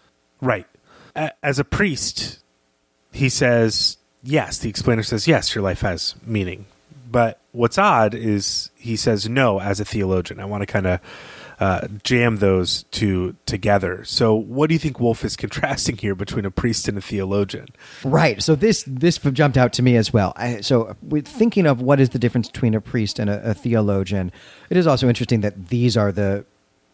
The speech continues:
Speaker 2: professions that matter to Wolfe. They're pretty heavily leaning towards the religious and intellectual here, right? Uh, but a priest is someone who is actually a practicing agent of the divine and who is,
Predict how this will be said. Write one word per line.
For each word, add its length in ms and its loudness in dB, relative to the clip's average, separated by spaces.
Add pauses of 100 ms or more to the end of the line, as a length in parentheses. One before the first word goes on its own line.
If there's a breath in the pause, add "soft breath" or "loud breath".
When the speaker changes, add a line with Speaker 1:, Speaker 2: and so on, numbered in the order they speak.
(180)
Speaker 2:
professions 460 0
that 240 0
matter 420 2
to 80 2
Wolfe. 240 2
They're 180 2
pretty 600 -2
heavily 500 2
leaning 400 0
towards 420 0
the 240 2
religious 520 0
and 120 2
intellectual 680 2
here, 240 -2
right? 240 2 (340 loud breath)
Uh, 340 0
but 300 0
a 120 2
priest 360 -4
is 300 0
someone 320 2
who 160 2
is 340 2
actually 500 2
a 100 0
practicing 920 -2
agent 440 0
of 440 0
the 400 0
divine 540 -2
and 380 0
who 240 -2
is, 180 0